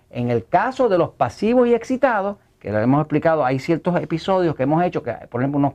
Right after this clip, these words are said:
un episodio que se llaman Los Trucos, que los puedes buscar dentro de Metabolismo T V. Los Trucos son diez episodios donde se habla de las diferencias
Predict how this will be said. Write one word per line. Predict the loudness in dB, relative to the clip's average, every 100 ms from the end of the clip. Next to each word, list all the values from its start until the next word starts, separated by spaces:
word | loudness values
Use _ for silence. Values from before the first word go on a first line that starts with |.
| -6
un | -6
episodio | -4 -2 -2 -2
que | -4
se | -4
llaman | 0 0 -2 -6 _ -4
Los | -4 0
Trucos, | 2 2 -2 -10 _ _ _ _
que | -12
los | -6
puedes | 0 2
buscar | 2 0 0 0
dentro | 0 0 0 -2 -2 -4
de | -6 -4 -2 -2
Metabolismo | -2 0 2 0 -2
T | -4
V. | -10
Los | -14
Trucos | -4 0 0 -2 -4
son | -2 -2 2
diez | 2 4
episodios | 2 -2 0 0 2 0 -2 _ _ _
donde | -12 -10
se | -4 0
habla | 2 2 2
de | 2
las | 0
diferencias | -2 0 2 2 2 0 -2 -6 -8